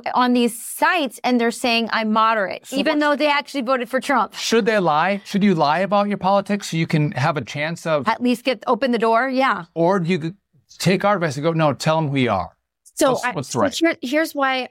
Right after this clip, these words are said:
Speaker 3: I, I'm not, I'm not sure if you should lie or tell 'em who you are, but here's why I would say don't worry about it. I wouldn't worry about going out with a liberal woman. Um, the first thing is that leftist women, young women particularly, tend to be leftist because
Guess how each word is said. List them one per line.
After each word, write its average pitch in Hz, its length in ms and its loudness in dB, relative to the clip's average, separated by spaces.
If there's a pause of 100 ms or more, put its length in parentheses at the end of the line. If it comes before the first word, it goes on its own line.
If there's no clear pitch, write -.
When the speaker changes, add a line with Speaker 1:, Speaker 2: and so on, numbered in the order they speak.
Speaker 3:
I, 240 140 -2 (120)
I'm 277 140 -4
not, - 140 0
I'm 302 80 -2
not 359 120 0
sure - 140 -4
if 302 100 -2
you 285 60 -2
should 247 220 -2
lie 214 220 0
or 220 100 -4
tell 226 200 -2
'em 220 80 -4
who 220 60 -6
you 214 200 -2
are, 214 120 2
but 226 100 -6
here's 269 240 0
why 262 160 0
I 247 60 0
would 233 160 -2
say 214 320 0 (340)
don't 240 280 0
worry 208 360 2
about 214 300 0
it. 247 240 -6
I 226 80 0
wouldn't 226 380 -2
worry 202 440 2
about 220 320 0
going 233 240 2
out 226 140 0
with 240 100 -6
a 233 40 -2
liberal 226 320 2
woman. 240 380 0 (360)
Um, 214 300 2
the 240 100 0
first 320 340 0
thing 262 200 2
is 220 120 0
that 208 280 -2 (480)
leftist 262 560 0
women, 240 500 2 (920)
young 247 340 4
women 262 220 4
particularly, 247 300 0
tend 240 180 0
to 226 40 -6
be 233 120 -2
leftist 226 520 -2
because 226 440 -2